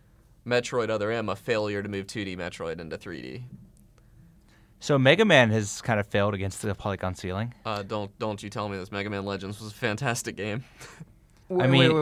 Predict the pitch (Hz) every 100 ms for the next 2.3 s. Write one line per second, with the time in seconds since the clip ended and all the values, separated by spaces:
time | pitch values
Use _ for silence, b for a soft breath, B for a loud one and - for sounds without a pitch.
0 | 147 123 127 151 151 143 117 - 113 113
1 | 127 - _ - 135 117 117 113 104 156
2 | 190 104